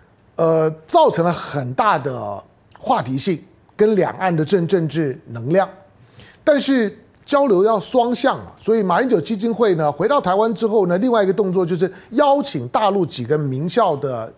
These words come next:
学生。当然这些学生坦白讲了，一定都，都经过挑选，并不是你来报名之后看，按照报名的先后顺序呢来入选，没有。好，这次呢邀请来台湾，据说三十七位，北大啦、清大啦，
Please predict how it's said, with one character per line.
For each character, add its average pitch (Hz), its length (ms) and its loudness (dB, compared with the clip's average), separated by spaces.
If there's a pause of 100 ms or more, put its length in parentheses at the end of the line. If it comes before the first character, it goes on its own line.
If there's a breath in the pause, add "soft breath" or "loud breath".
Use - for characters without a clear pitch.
学 - 320 -4
生。 247 280 2 (480 loud breath)
当 320 160 2
然 269 80 2
这 233 160 0
些 240 140 2
学 170 220 -2
生 208 180 0
坦 120 180 -10
白 120 140 -8
讲 90 200 -8
了， 85 120 -18 (140)
一 208 100 -2
定 220 240 -2
都， 214 240 2
都 214 160 0
经 214 180 -4
过 214 180 0
挑 233 360 0
选， 117 240 -8 (260 soft breath)
并 269 160 2
不 202 80 2
是 208 140 -2
你 160 120 -2
来 123 120 -4
报 226 260 2
名 160 160 -2
之 175 80 0
后 196 60 2
看， 202 260 -2 (180 loud breath)
按 185 160 0
照 208 120 2
报 214 220 0
名 170 120 -2
的 180 80 0
先 196 160 0
后 208 140 0
顺 175 320 -2
序 185 200 -6
呢 143 160 -4
来 143 120 0
入 190 160 -2
选， 117 160 -8
没 147 140 -4
有。 233 160 -2 (720 loud breath)
好， 143 100 0
这 285 200 2
次 247 160 -2
呢 175 280 2 (140)
邀 262 180 2
请 175 140 -4
来 147 100 0
台 147 140 0
湾， 175 160 2
据 196 160 -4
说 185 140 0
三 208 260 0
十 151 80 -6
七 - 240 -6
位， 208 220 0 (800 soft breath)
北 127 160 0
大 202 180 2
啦、 170 160 2
清 196 300 -2
大 180 220 4
啦， 147 300 0